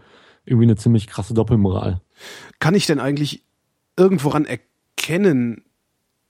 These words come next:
Speaker 2: dass ich's mit einem Depressiven oder überhaupt mit einem psychisch Kranken zu tun habe? Also ich erkenne Borderline-Persönlichkeitsgestörte.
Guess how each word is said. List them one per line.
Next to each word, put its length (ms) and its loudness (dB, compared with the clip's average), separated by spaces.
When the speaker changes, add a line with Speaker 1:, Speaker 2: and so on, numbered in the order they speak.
Speaker 2:
dass 180 -2
ich's 160 -2
mit 200 -4
einem 300 -2
Depressiven 520 0
oder 120 2
überhaupt 220 0
mit 100 -2
einem 80 -2
psychisch 340 -4
Kranken 260 -4
zu 120 -6
tun 240 -6
habe? 220 -6
Also 140 2
ich 120 0
erkenne 260 2
Borderline-Persönlichkeitsgestörte. 1400 -2